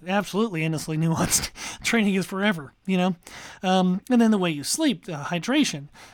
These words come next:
If you look into, like, massage work to make sure that your muscle bellies are fully open so they can actually maximize their size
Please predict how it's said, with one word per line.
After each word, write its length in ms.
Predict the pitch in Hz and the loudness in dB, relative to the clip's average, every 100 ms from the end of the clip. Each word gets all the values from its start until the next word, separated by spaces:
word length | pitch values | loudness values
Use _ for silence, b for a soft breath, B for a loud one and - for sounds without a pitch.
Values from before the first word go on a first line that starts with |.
| B | B
If 120 | 185 | -2
you 140 | 196 208 | 2 2
look 200 | 214 214 | 2 0
into, 340 | 196 196 202 | -2 0 0
like, 200 | 185 175 | 0 -2
massage 720 | 175 - - 220 240 180 160 | -4 -2 2 4 4 2 -4
work 340 | 170 160 147 - | -6 -6 -8 -6
to 160 | 190 | -2
make 180 | 180 185 | 0 -2
sure 240 | - 202 185 | -4 -4 -4
that 140 | 180 | -4
your 120 | 165 | -4
muscle 300 | 165 208 214 | -2 -2 -2
bellies 340 | 180 170 165 151 | -2 -2 -2 -6
are 40 | |
fully 360 | - 180 170 180 | -8 -4 -2 -2
open 240 | 240 175 | -2 -4
so 140 | - | -4
they 60 | 160 | -6
can 120 | 160 | -6
actually 220 | 160 - | -8 -6
maximize 480 | 160 156 - 160 143 | -6 -6 -8 -8 -8
their 100 | 151 | -10
size 480 | - 226 240 156 | -6 -2 0 -2